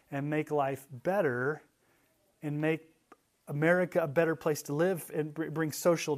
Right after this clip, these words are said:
justice, but it's not gonna bring about salvation. Okay? Now, here's view number five, which is the exact opposite.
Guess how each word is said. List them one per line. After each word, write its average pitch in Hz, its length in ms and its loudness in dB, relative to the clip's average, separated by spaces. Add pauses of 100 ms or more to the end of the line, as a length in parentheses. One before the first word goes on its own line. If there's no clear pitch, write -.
justice, 156 760 0 (720)
but 151 100 0
it's 143 120 -6
not 180 140 0
gonna 151 140 -2
bring 135 180 -4
about 127 220 -6
salvation. - 600 -12 (500)
Okay? 151 180 -16 (500)
Now, 139 180 4
here's 185 400 2 (760)
view 175 380 2
number 160 280 0
five, 135 640 2
which 143 180 -4
is 131 120 -6
the 139 120 -4
exact 139 420 2
opposite. 139 480 -2